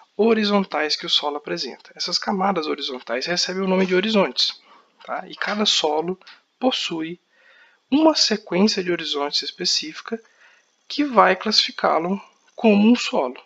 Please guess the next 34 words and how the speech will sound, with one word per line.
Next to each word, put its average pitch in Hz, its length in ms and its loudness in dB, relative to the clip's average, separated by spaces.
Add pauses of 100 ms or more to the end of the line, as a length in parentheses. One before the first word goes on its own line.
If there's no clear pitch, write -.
(720)
Por 139 180 -8
exemplo, 139 400 -6
o - 20 -2
latossolo 151 760 -2
possui 165 420 -8
uma 147 140 -6
sequência 135 540 -6
de 143 60 -16
horizontes, 135 720 -8 (840)
o 240 160 -2
organossolo 156 840 0
possui 147 440 -10
outra 180 280 -8
sequência 135 540 -8
de - 80 -16
horizontes, 160 680 -6 (680)
e 233 120 -2
esses 220 280 2
horizontes, 190 540 2
que - 120 -6
são - 160 0
essas - 240 0
camadas 131 480 -4
visuais 143 520 -4
aqui, - 180 -10
como - 240 -16
por 139 140 -4
exemplo 127 260 -4
o - 60 -10
horizonte 135 420 -6
O, 196 320 2 (160)
horizonte 127 460 -8
A, 139 380 -2 (140)
E, 147 320 -6